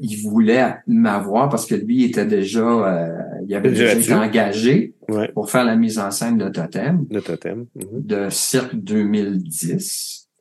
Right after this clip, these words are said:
Speaker 1: tu sais.
Speaker 2: Deux mille dix, ouais.
Speaker 1: Ouais.
Speaker 2: Mhm.
Speaker 1: Puis, euh, tu sais, fait que là, j'ai reçu un appel à un moment donné, tu sais, euh,
Speaker 2: Ouais.
Speaker 1: de Nelson Vignola, euh, qui était pro-, notre directeur de création,
Speaker 2: Création.
Speaker 1: tu sais, puis
Speaker 2: Mhm.
Speaker 1: Mel-, Nelson, il me dit,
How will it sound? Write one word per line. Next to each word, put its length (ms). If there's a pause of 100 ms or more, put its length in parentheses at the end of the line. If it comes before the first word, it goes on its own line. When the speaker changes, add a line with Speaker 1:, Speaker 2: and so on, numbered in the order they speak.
Speaker 1:
tu 100
sais. 80
Speaker 2:
Deux 60
mille 100
dix, 280
ouais. 120 (360)
Speaker 1:
Ouais. 320
Speaker 2:
Mhm. 120 (160)
Speaker 1:
Puis, 360
euh, 1120
tu 140
sais, 120
fait 260
que 60
là, 80
j'ai 160
reçu 160
un 160
appel 260 (100)
à 40
un 40
moment 220
donné, 340
tu 80
sais, 160 (120)
euh, 440
Speaker 2:
Ouais. 100 (580)
Speaker 1:
de 120 (100)
Nelson 440
Vignola, 920
euh, 60
qui 160
était 400
pro-, 160
notre 500
directeur 440
de 60
création, 480
Speaker 2:
Création. 280
Speaker 1:
tu 40
sais, 140
puis 220
Speaker 2:
Mhm. 160
Speaker 1:
Mel-, 280
Nelson, 440
il 80
me 60
dit, 360